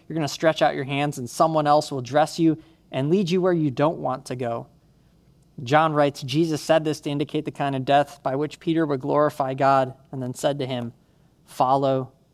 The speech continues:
me.'" This is what Peter was referring to in Second Peter chapter one. This is the moment where Jesus said, "This is ultimately where your life is headed." And,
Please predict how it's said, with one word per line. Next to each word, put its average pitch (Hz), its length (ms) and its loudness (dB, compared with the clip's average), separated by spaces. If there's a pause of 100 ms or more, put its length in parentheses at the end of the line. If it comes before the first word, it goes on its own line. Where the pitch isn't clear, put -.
me.'" 113 320 -14 (1800)
This 190 220 2
is 151 120 0
what 135 280 2
Peter 151 260 -2
was 135 160 -4
referring 156 440 -2
to 123 220 -6
in 117 140 -10
Second - 380 -6
Peter 127 400 -4 (760)
chapter 131 300 -6
one. 120 320 -4 (1500)
This 139 160 -8
is 160 100 -2
the 156 80 0
moment 165 380 2
where 131 80 -2
Jesus 139 260 -4
said, 143 160 -2
"This 139 180 -6
is 160 200 -4 (100)
ultimately 156 560 -2
where 139 220 -2
your 135 140 -2
life 131 440 -4 (380)
is 123 160 -10
headed." 120 340 -8 (1900)
And, 160 220 0